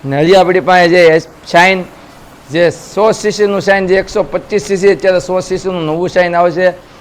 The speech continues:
આ એકસો પચીસ સી સીનું સી બી શાઇન છે. આનું પણ એન્જિન કંપની ફિટિંગ છે, ફર્સ્ટ ઓનરની ગાડી છે, આખી ગાડી ઓરિજિનલ છે. ગાડીની કિંમત રહેશે બાવન હજાર રૂપિયા.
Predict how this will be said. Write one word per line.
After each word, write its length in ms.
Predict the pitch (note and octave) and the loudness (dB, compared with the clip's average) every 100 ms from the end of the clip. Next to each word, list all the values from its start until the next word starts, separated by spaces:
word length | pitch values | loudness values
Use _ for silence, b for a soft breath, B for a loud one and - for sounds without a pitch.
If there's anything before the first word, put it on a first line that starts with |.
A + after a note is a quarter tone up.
| B - | B -4
આ 100 | D#3 | 0
એકસો 260 | E3+ G3+ F#3+ | 0 0 -2
પચીસ 400 | - E3 - G#3 | -2 -6 -2 -2
સી 120 | F#3+ | -2
સીનું 320 | G3+ G3 F#3 F#3 | -2 -2 -2 -4
સી 220 | - E3+ | -8 -4
બી 160 | G3+ G3+ | -2 0
શાઇન 260 | G3 G3 | 0 -2
છે. 480 | E3 G3 F#3+ - - - - | 0 0 0 -4 -18 -20 -8
આનું 280 | E3 F#3+ G3 | -4 -4 -4
પણ 140 | G3 | -4
એન્જિન 300 | G3 G3 G3 | -4 -4 -4
કંપની 320 | F3 F#3 F#3+ F#3 | -4 -6 -4 -2
ફિટિંગ 340 | F#3+ G3 F#3 | -2 -2 -2
છે, 140 | F3 | 0
ફર્સ્ટ 440 | F#3 - F3 F#3 - | -2 0 0 0 -2
ઓનરની 340 | F#3 F#3 F#3 | -6 -4 -6
ગાડી 300 | E3 F3 F3+ | -2 -2 -2
છે, 120 | E3+ | -2
આખી 300 | F#3 E3+ F3 | 0 0 -2
ગાડી 300 | E3 D#3+ E3 | -2 0 0
ઓરિજિનલ 420 | F3 F3+ F3 E3 E3+ | 0 -2 -4 -8 -6
છે. 140 | F3 | -4
ગાડીની 420 | D#3 D#3 E3 E3+ | -2 -4 -4 -8
કિંમત 420 | C#3+ E3+ E3 C3+ | -10 -10 -10 -6
રહેશે 340 | D#3 D#3 F#3 A3+ - - - - - - | -4 -4 -4 -6 -10 -20 -20 -20 -20 -14
બાવન 440 | C#3+ F3 F#3 E3+ D#3 | 0 2 4 2 -2
હજાર 220 | C3+ C3+ | 0 0
રૂપિયા. 340 | B2+ C3 B2 | -2 -4 -8